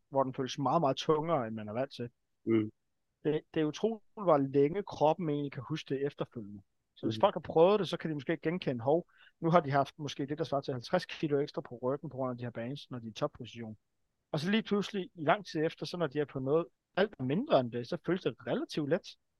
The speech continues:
Speaker 1: Og det er lidt det samme, der sker her. Men jo, udstyr hjælper også, øh, bestemt. Jeg tror ikke, jeg vil kunne gå ud med fire hundrede kilo særlig stabilt, øh, uden udstyr på.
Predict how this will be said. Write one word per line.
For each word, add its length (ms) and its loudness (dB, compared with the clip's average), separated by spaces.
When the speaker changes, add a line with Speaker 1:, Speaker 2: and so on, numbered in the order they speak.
Speaker 1:
Og 80 -2
det 60 4
er 40 4
lidt 160 0
det 80 2
samme, 200 4
der 60 -6
sker 220 -2
her. 180 -2
Men 180 0
jo, 300 6
udstyr 320 -2
hjælper 320 -2
også, 300 -6
øh, 280 -4
bestemt. 420 -4
Jeg 180 6
tror 380 0
ikke, 220 -2
jeg 160 4
vil 80 -4
kunne 140 -8
gå 380 -4
ud 140 0
med 180 -4
fire 180 2
hundrede 220 0
kilo 260 -6
særlig 300 -2
stabilt, 500 -10
øh, 260 -4
uden 200 2
udstyr 360 -4
på. 200 -4